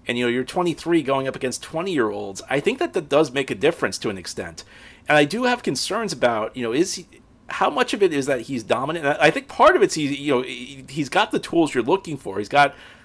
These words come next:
the requisite athletic skills. Maybe not a guy who's athletic enough to play the wide zone of Mike LaFleur, but,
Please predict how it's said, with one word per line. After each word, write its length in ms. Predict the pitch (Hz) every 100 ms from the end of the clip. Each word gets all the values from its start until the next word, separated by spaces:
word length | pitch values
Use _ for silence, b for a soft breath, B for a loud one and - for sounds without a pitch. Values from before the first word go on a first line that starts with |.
| B
the 60 | 110
requisite 460 | 156 156 135 131
athletic 380 | 123 117 151 151
skills. 220 | - 98
Maybe 200 | 135 240
not 220 | 233 220
a 40 | 208
guy 280 | 160 165 147
who's 180 | 139
athletic 380 | 127 120 143 127
enough 180 | 131 120
to 60 | 131
play 160 | 127
the 80 | 101
wide 300 | 107 131 123
zone 180 | 127 113
of 60 |
Mike 180 | 113 117
LaFleur, 500 | - - 180 180 131
but, 220 | 123 117